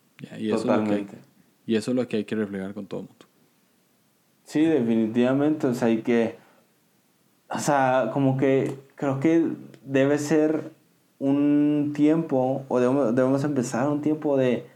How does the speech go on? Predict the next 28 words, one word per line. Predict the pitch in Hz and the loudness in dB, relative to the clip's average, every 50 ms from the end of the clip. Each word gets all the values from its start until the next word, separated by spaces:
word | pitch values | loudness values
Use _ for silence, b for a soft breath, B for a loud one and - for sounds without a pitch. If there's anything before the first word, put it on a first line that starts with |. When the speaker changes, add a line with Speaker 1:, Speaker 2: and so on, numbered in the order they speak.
| B B B B B B B _ _ _ _ _ _ _ _ _ _ _ _ _ - 180 180 180 180 180 - | B B B B B B B _ _ _ _ _ _ _ _ _ _ _ _ _ -16 -12 -10 -8 -8 -10 -6
Speaker 2:
que | - 156 143 135 | -2 2 2 4
ya | 131 135 131 135 | 4 4 2 2
se | 131 170 | 2 -2
acaben | 160 156 151 151 156 160 165 160 | -2 0 0 0 2 2 2 2
las | 151 139 135 139 | 2 0 0 0
frases | - 139 131 135 135 135 170 156 151 147 | 0 2 2 2 0 0 -2 -2 -2 0
bonitas | 143 135 127 131 147 175 180 180 - 135 131 131 135 135 135 B B B B B B - | 0 2 2 2 2 0 0 0 0 0 0 0 -2 -4 -10 B B B B B B -6
y | 127 117 | -6 -2
que | 120 127 | 0 2
empiecen, | 117 110 110 - 123 120 120 120 120 - 135 135 139 143 135 135 - - _ _ _ _ _ | 2 2 2 0 2 2 2 2 2 0 0 0 0 0 -4 -6 -10 -18 _ _ _ _ _
empiecen | - 135 135 127 120 120 123 123 120 120 139 143 151 156 | -6 -2 0 2 2 2 2 2 2 2 0 0 2 2
la | 156 143 135 120 | 2 2 2 2
verdad, | 113 110 107 101 101 101 107 113 135 156 170 156 139 | 2 2 0 0 0 0 0 0 0 0 0 0 0
empiece | 127 117 110 - 113 113 117 135 | 0 -2 0 0 0 2 2 2
lo | 139 151 147 135 | 2 2 2 2
real, | 131 - 110 104 107 123 139 151 | 2 2 2 2 2 2 2 2
empiece | 143 127 120 113 113 117 117 135 135 | 0 0 0 0 0 2 2 2 2
rea-, | 139 135 127 117 90 - 117 | 2 2 2 2 2 0 0
a | 113 | 0
realmente | 113 120 120 120 123 131 143 151 160 165 165 160 151 143 139 135 135 B B B B B - | 0 2 2 2 2 2 0 0 0 0 0 0 -2 -2 -2 -4 -8 B B B B B -8
ya | 127 120 123 123 135 147 | -2 0 2 2 2 2
todas | - 165 170 156 | 2 0 0 2
esas | 165 170 160 | 2 0 0
frases | 160 165 160 156 156 165 165 165 - | 2 0 0 0 0 -2 -4 -4 -2
que | - 151 | -4 -4
tanto | 143 139 123 120 120 120 120 139 147 147 151 151 139 | -2 0 0 2 2 2 2 0 0 0 0 0 0
hemos | 139 139 139 139 143 147 | 0 2 2 2 0 0
desarrollado. | 147 135 135 135 123 117 107 104 101 104 110 131 151 160 151 139 | 0 -2 -2 -4 -4 -4 -4 -2 -2 0 0 2 2 0 0 -2